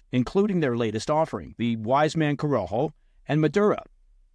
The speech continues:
Inspired by Nicaraguan heritage and handcrafted in collaboration with My Father Cigars,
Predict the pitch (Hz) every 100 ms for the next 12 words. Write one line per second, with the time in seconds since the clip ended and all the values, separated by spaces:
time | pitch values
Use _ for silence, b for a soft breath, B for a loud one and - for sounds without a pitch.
0 | _ - 117 - 165 214 185 147 139 151
1 | 131 123 120 104 107 98 85 82 107 101
2 | 127 180 - 151 139 120 131 117 120 113
3 | - 127 131 120 101 - 113 107 110 101
4 | 160 165 143 - 92 78 85 -